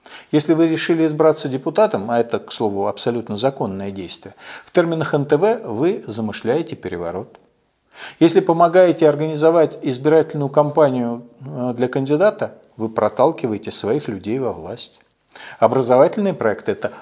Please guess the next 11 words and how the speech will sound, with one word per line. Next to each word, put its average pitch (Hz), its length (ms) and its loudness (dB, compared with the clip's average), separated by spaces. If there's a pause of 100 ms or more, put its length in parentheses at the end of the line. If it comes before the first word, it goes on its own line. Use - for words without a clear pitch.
расшатывание 120 800 -2
ситуации. - 720 -8 (260)
Гарантированное 147 680 2
конститу-, 151 720 -4
Конституцией 147 720 -2
право 151 420 4 (260)
на 143 120 2
массовую 151 480 4
акцию — - 400 0
это 92 180 -8
Майдан. 90 500 -4